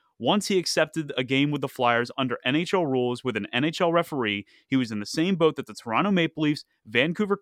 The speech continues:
or Vancouver Canucks when they come into town. He was in the same boat. Loktev wanted to know what it's like to play the Flyers in Philly under N H L conditions.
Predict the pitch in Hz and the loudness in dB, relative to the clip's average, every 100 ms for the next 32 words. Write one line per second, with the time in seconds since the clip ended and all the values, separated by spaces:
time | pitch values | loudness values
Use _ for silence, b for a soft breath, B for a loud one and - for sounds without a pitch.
0 | - 139 127 143 170 202 170 156 143 139 | 0 0 4 0 2 -4 -4 -10 -4 0
1 | 117 - - B B - 135 135 135 143 | 0 -2 -14 B B 0 2 2 0 0
2 | 123 98 - 113 92 90 - 131 123 123 | -2 -4 -6 -6 -6 -10 -14 -10 -4 -6
3 | 92 - 147 165 135 92 - _ _ _ | -6 -2 0 2 0 -2 -6 _ _ _
4 | _ 123 170 - 185 139 120 156 180 - | _ 2 2 2 0 0 0 0 0 0
5 | 165 151 143 143 - 110 139 165 - 147 | 2 2 2 0 -4 0 0 0 -2 -2
6 | 139 139 - 139 131 - 131 127 127 143 | -2 -8 0 0 0 0 2 2 -2 -2
7 | 147 151 151 147 131 - 139 131 139 143 | -2 0 0 0 -4 -2 -2 -2 -2 -2
8 | 139 135 165 165 | -2 -2 -2 -4